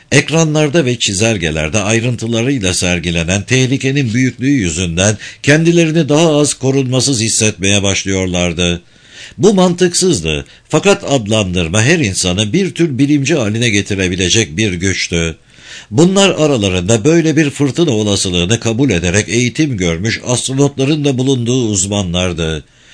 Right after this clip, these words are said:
Bütün bu zihinsel alışkanlıklar düşüncelerini oymaya başladı ve olayın şoku bir parça geriledi, onunla anlaşmaya başlıyorlardı.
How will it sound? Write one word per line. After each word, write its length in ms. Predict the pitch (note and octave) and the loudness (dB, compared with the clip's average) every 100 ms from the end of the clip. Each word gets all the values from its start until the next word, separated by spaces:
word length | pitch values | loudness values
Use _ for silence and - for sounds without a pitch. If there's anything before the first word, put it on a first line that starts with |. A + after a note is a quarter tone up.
| - - - | -20 -20 -2
Bütün 400 | C#3 F3 A#3 G3+ | 0 4 2 4
bu 100 | F#3 | 2
zihinsel 500 | D#3+ D#3 D#3+ C#3 F3 | 4 2 0 2 2
alışkanlıklar 960 | G#2+ F#2 - F2+ F2 E2+ F2 G#2 A2+ | 2 0 -2 -2 -2 -2 -2 0 0
düşüncelerini 720 | G#2+ A#2+ D3+ B2 C#3+ C3+ C3+ C#3+ | 0 -2 -2 0 0 0 0 -2
oymaya 600 | A2 A2+ G2 F#2 F#2+ F#2 | 0 0 0 -2 -2 0
başladı 600 | F2+ F2+ F2+ F2 F2+ F2 - - - | -2 -2 -2 -2 -2 -4 -10 -20 0
ve 140 | B2 E3+ | 2 4
olayın 420 | E3 D#3+ F#3 G3+ | 4 4 4 2
şoku 400 | - F#2 B2+ A#2 | -2 -2 0 2
bir 160 | E3+ | 2
parça 400 | C#3 C#3+ C3+ C#3 | 2 0 0 0
geriledi, 800 | A#2+ G2+ G#2+ F#2+ F#2 F2 G#2+ A#2 - - | 0 0 -2 0 0 2 2 0 -4 -6
onunla 540 | C3 D#3 F#3+ D#3+ D3+ B2 | 0 2 4 2 2 2
anlaşmaya 640 | B2 B2 A#2 F2+ G#2+ A#2+ | 0 2 0 0 2 2
başlıyorlardı. 1080 | G#2 G2 F2+ A2 G2+ F#2+ F#2 F2+ E2 F2 E2+ | 2 0 0 2 2 0 0 0 -2 -2 -2